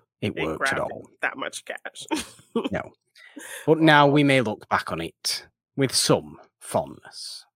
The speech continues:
Speaker 1: I suppose, and
Speaker 2: Agreed.
Speaker 1: celebrate this
Speaker 2: Yeah.
Speaker 1: unique movie, particularly unique movie. And I appreciate that, and that's what I love to do on It's a Wonderful Podcast, Janine. But this show, where we celebrate those old movies, is not the only show you can find on this feed, is it?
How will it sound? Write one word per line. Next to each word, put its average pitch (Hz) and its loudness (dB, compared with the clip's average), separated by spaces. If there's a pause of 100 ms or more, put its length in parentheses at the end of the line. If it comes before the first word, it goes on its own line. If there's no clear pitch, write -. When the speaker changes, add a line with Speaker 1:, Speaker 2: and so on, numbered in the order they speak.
(220)
Speaker 1:
I 85 -8
suppose, - -10
and 147 4
Speaker 2:
Agreed. 147 2
Speaker 1:
celebrate 117 2 (400)
this 92 -4
Speaker 2:
Yeah. - -6
Speaker 1:
unique 107 -4 (180)
movie, 73 -10
particularly - 0 (200)
unique - -14 (120)
movie. - -16
And 107 -2
I 101 0
appreciate 71 -8
that, 65 -14
and 87 -16
that's - -14
what 95 -6
I 98 -6
love 104 -6
to - -10
do - -10 (540)
on 76 -6
It's - -10
a 90 -8
Wonderful 73 -10
Podcast, - -4
Janine. 131 2 (540)
But 110 -2
this 123 4
show, 101 0
where 92 -2
we 87 -8
celebrate 82 -6
those 87 -10
old 90 -8
movies, 95 -8
is 107 -8
not 107 -4
the 113 0
only 113 -2
show - -6
you 113 -4
can 120 -10
find 127 0
on 127 0
this 131 -4
feed, 147 0
is 139 -2
it? 123 -2